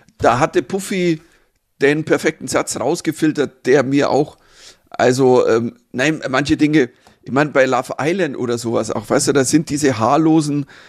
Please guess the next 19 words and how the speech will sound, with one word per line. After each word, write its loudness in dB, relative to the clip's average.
gewachsenen, -4
tätowierten, -2
ich -8
weiß 0
nicht, -6
Menschen, -2
Wesen, -2
also, 0
ich -12
glaub, 0
die -6
sind -4
alle 2
aus -2
dem -4
drei -2
D -2
Drucker 0
und 2